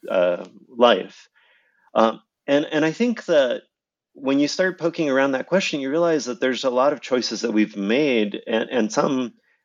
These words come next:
um, that we're making that overlap, right? We're, we've,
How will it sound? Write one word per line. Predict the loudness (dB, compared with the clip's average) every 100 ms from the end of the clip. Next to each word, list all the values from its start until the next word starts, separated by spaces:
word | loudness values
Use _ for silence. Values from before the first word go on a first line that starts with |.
| _ -6
um, | -2 0 0 -6 -18 _ -4
that | -2 0
we're | 0
making | -2 -2 -2 -2 -4 -16 _ _
that | -2 -2 0
overlap, | 0 0 0 0 0 -2
right? | -2 0
We're, | 0 -2
we've, | 0 0 -2